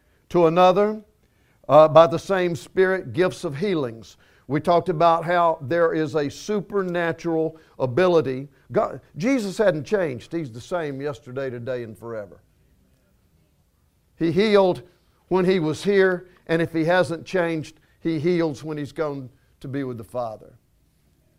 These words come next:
That it does not exclude the beautiful gift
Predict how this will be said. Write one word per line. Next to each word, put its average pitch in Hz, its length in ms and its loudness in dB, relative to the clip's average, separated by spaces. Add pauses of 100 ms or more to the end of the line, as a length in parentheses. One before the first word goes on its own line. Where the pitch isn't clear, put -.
(1300)
That 208 300 6
it 190 240 2
does 147 240 0
not 208 380 0
exclude 180 720 -2
the 135 60 -6
beautiful 170 720 -4
gift 123 420 -8